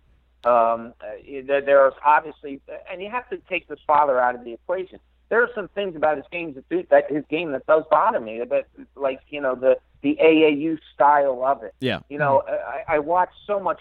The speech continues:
Speaker 1: film, and you listen to the announcers calling the game. He, he makes a normal pass, but he does it with, uh, you know, flamboyance. He does it with, y-, you know, showmanship, that makes the announcer think it was a better pass than
Speaker 3: Right,
Speaker 1: it was.
Speaker 3: right.
Speaker 1: You know, and,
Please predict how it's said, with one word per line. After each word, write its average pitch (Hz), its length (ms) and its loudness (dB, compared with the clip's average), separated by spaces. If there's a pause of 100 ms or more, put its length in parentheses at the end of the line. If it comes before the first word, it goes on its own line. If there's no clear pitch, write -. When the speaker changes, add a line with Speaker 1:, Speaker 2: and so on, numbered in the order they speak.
Speaker 1:
film, 180 200 -4
and 143 120 -10
you 139 100 -8
listen 180 240 -4
to 160 80 -10
the 147 80 -8
announcers 147 460 -4
calling 151 240 4
the 135 60 -6
game. 143 280 -4 (460)
He, 214 260 -4
he 208 140 -2
makes 208 320 0
a 196 60 0
normal 180 340 0
pass, 131 320 4 (240)
but 156 140 2
he 175 100 -8
does 165 260 0
it - 100 -16
with, 151 220 0 (260)
uh, 113 100 -10 (120)
you 160 140 -10
know, 135 200 -4
flamboyance. 156 520 -4
He 151 80 -8
does 156 240 2
it 143 80 -2
with, 143 200 2 (480)
y-, 101 220 -10
you 151 140 0
know, 135 160 4 (100)
showmanship, 175 720 2 (300)
that 160 180 2
makes 165 240 -6 (240)
the 151 80 -4
announcer 165 380 -2
think 147 280 -12
it 143 60 -10
was 143 140 -8
a 143 40 -4
better 135 220 2
pass 139 340 2
than 143 100 -4
Speaker 3:
Right, 127 140 -4
Speaker 1:
it - 20 -4
was. 131 240 2 (120)
Speaker 3:
right. 113 240 -18 (380)
Speaker 1:
You 160 100 -8
know, 147 220 -2
and, 139 140 -6